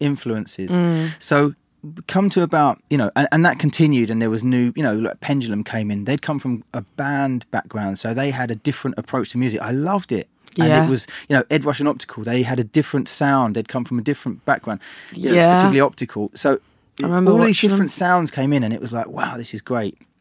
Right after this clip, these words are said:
Speaker 2: It was very tech. I feel like
Speaker 1: There was
Speaker 2: Ed
Speaker 1: a,
Speaker 2: Rush
Speaker 1: there
Speaker 2: and
Speaker 1: was a
Speaker 2: Optical
Speaker 1: very tech.
Speaker 2: created
Speaker 1: Yeah.
Speaker 2: tech drum and bass in
Speaker 1: Yeah.
Speaker 2: a sense.
Speaker 1: That they, they, they, they really steered the scene in a certain
Speaker 2: They
Speaker 1: way.
Speaker 2: did, yeah.
Speaker 1: But different producers brought different sounds, and, di-, and there were different trends.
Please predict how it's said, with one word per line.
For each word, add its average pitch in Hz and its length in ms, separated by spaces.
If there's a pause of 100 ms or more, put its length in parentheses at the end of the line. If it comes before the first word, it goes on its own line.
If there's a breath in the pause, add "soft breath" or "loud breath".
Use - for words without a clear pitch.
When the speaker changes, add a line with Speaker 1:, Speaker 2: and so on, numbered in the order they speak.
(240)
Speaker 2:
It 165 60
was 208 100
very 247 180
tech. - 440
I 196 100
feel 247 160
like 214 140
Speaker 1:
There 214 100
was 202 100
Speaker 2:
Ed 165 40
Speaker 1:
a, - 20
Speaker 2:
Rush 196 120
Speaker 1:
there 156 80
Speaker 2:
and 160 40
Speaker 1:
was 196 80
a - 20
Speaker 2:
Optical 202 520
Speaker 1:
very 151 160
tech. 147 60
Speaker 2:
created 202 680
Speaker 1:
Yeah. 165 140
Speaker 2:
tech - 260
drum 180 220
and 175 60
bass 170 260
in 175 80
Speaker 1:
Yeah. 165 60
Speaker 2:
a - 20
sense. - 540
Speaker 1:
That 147 200
they, 160 220
they, 143 180
they, 143 280
they 135 300
really 151 300
steered 139 480
the 120 60
scene 127 300
in 117 60
a 107 40
certain 120 240
Speaker 2:
They 214 180
Speaker 1:
way. - 80
Speaker 2:
did, 262 400
yeah. 202 380
Speaker 1:
But 165 80
different 208 300
producers 160 540 (600)
brought 147 300
different 135 400 (180)
sounds, 120 480
and, 107 100
di-, 120 100
and 127 120
there 123 80
were 123 60
different 127 280
trends. 113 380